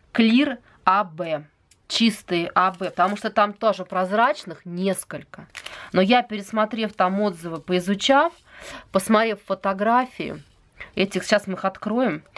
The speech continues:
а, я всё-таки решила взять Clear, Clear А Б, то есть чистые, две штуки я взяла. То, что я знала, что мне они понадобятся, я щас хочу заказать и уже больше их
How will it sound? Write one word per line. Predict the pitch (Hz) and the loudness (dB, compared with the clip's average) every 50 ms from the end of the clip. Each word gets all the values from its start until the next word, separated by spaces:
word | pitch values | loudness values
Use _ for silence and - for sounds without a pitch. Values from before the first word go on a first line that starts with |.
| - - - - - | -18 -16 -16 -10 -4
а, | - - | -2 0
я | 175 165 220 233 254 233 - - | 2 4 4 6 6 4 2 -2
всё-таки | - - 226 226 - 214 - 220 | -6 -10 -10 -10 -10 -10 -8 -6
решила | 202 196 190 - 233 233 220 208 | -6 -6 -6 -4 -2 0 0 2
взять | 196 202 190 185 - - | 4 2 2 0 -2 -8
Clear, | - 208 208 220 240 254 285 311 - - - _ | -4 -2 0 2 2 2 0 -2 -4 -8 -10 _
Clear | - 220 220 240 262 - - - | 2 4 4 6 4 4 2 2
А | 185 196 202 | 2 2 2
Б, | 190 175 180 160 | 0 -2 -6 -6
то | - - | -6 -8
есть | 180 - - | -10 -10 -8
чистые, | - - 226 220 214 - - - 247 254 285 294 _ _ - - - - - - | -6 -4 -4 -4 -4 -6 -6 -4 -2 -2 -2 -4 _ _ -20 -20 -20 -20 -18 -10
две | - 165 208 190 240 269 | -4 0 4 4 4 2
штуки | 269 - - 175 165 - - 165 | 0 -4 -8 -12 -10 -10 -8 -8
я | 160 165 | -8 -8
взяла. | 160 165 165 | -8 -6 -2
То, | - 202 | -2 -2
что | 202 - - | -2 0 0
я | 202 202 202 196 190 185 | 4 4 4 4 4 2
знала, | 185 180 208 214 202 185 170 165 | -2 -2 -2 0 0 0 0 -4
что | - - - 180 170 151 - | -8 -12 -12 -12 -10 -10 -6
мне | - 180 185 180 175 | -4 -2 0 0 0
они | 170 170 170 | 0 -2 0
понадобятся, | - 202 208 226 277 311 294 277 269 - 214 | 2 2 2 4 2 0 0 -4 -8 -8 -6
я | 190 190 | -6 -6
щас | 202 - 190 185 | -4 -6 -8 -8
хочу | - - 196 - 190 | -10 -14 -14 -12 -12
заказать | 180 175 185 - 202 202 208 247 269 269 - | -12 -12 -6 -2 -2 0 2 0 0 0 -4
и | |
уже | 170 170 180 190 | -6 -4 -4 -4
больше | 175 170 170 - - - | -2 -2 -4 -4 -4 -6
их | - - - | -10 -16 -18